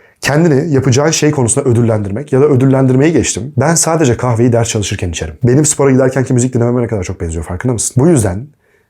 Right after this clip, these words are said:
beynini gerçekten kandırmak, birazcık ona sinsi oyunlar oynamak istiyorsan bu müzik dinleme olayı en azından benim için spora giderken inanılmaz işe yarıyor. Eğer bu video sana herhangi bir şekilde değer kattıysa, bu videoyu herhangi bir şekilde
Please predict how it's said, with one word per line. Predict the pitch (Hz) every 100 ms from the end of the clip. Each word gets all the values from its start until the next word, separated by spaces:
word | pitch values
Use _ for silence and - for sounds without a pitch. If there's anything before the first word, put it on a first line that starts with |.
| -
beynini | 127 147 147
gerçekten | 139 147 127 127 120 123 _ _
kandırmak, | - 135 127 113 101 - - - _ 120
birazcık | 123 120 123
ona | 127
sinsi | 131 - 127 - 139
oyunlar | 120 120
oynamak | 117 117 117
istiyorsan | - 135 107 95 127
bu | 139
müzik | 135 143 147
dinleme | 131 127
olayı | 120 87 92 - _ -
en |
azından | 123 120 120
benim | 117 110
için | - 117
spora | - 127 120
giderken | 117 120 131 -
inanılmaz | 110 104 92
işe | 85 87
yarıyor. | 76 73 - _ _ _ _ _ - - - - - _ _ _ _ -
Eğer | 143 160
bu | 143
video | 156 101 98 - _
sana | - 131 127
herhangi | 131 151 131
bir |
şekilde | 127 117 123
değer | 113 113 110
kattıysa, | 110 - 104 117
bu | 127
videoyu | 127 127
herhangi | 127 151 160
bir | 131
şekilde | 123 123 127